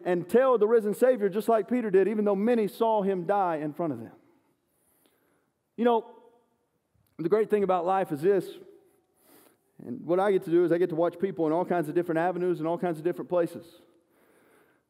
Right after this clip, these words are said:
And some of you people, you're crazy. I'm just gonna tell you. You know, a-, a-, and we go crazy at times. The other day I was driving, and I, I kid you not, I missed the arrow, the green arrow, by about two seconds. And the lady behind me was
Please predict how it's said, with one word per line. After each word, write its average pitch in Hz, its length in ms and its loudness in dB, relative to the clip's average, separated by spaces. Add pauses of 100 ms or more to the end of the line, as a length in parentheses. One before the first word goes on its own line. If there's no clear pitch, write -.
And 151 100 -4
some 240 140 2
of 262 60 0
you 240 60 -2
people, 226 280 -2
you're 208 140 -2
crazy. 226 340 0 (560)
I'm 135 80 -12
just 175 100 -12
gonna 202 120 -2
tell 214 160 0
you. 175 100 -2 (1200)
You 180 100 -2
know, 180 180 0
a-, - 80 -10
a-, 165 340 -6
and 170 120 -2
we 233 100 -2
go 247 160 4
crazy 170 340 2
at - 80 -8
times. 117 320 -6 (400)
The 165 100 0
other 208 120 0
day 226 160 2
I 226 80 2
was 226 120 -2
driving, 214 440 0 (580)
and 160 140 0
I, 247 200 0
I 220 160 0
kid 214 220 -6
you 214 60 -6
not, 190 140 -2
I 165 60 0
missed 180 240 -4
the 139 100 -2
arrow, 196 340 2
the 160 80 -2
green 180 240 -2
arrow, 156 200 -2
by 135 140 -2
about 127 240 -2
two 175 120 -4
seconds. - 380 -4 (600)
And 127 80 -2
the 139 40 0
lady 185 200 4
behind 180 340 0
me 190 140 -2
was 139 260 -6